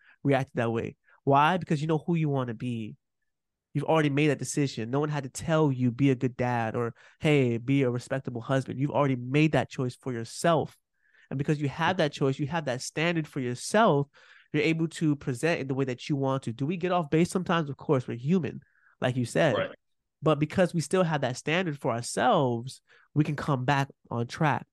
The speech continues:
Speaker 1: I think deep down inside, we probably know it's not the best idea to bottle everything up. It's not the best idea to stonewall somebody and not listen to what they have to say.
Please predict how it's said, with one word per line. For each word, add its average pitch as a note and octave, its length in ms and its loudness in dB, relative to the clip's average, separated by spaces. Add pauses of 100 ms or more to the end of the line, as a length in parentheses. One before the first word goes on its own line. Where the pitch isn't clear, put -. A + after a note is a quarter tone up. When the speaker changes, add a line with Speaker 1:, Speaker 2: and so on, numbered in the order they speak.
Speaker 1:
I F3+ 100 0
think F3 360 0
deep G#3 260 2
down F3 280 4
inside, C3+ 760 0 (480)
we F#3+ 140 4
probably G3 480 0
know C#3+ 720 4 (200)
it's D#3 180 0
not E3+ 300 0
the C#3 120 0 (260)
best F3+ 300 2
idea C#3 500 0
to C#3 120 2
bottle C3 400 0
everything B2+ 340 -4
up. A#2 220 0 (680)
It's D3+ 100 2
not F3 140 4
the D#3+ 100 2
best D#3 440 2
idea D3+ 480 2
to D3 280 -2
stonewall C#3 580 0
somebody A#2 560 -4 (400)
and C3+ 120 4
not C#3+ 240 4
listen C#3 380 4
to C3+ 80 -2
what B2+ 100 0
they B2+ 60 0
have A#2+ 160 0
to A#2+ 60 -8
say. A#2+ 260 -2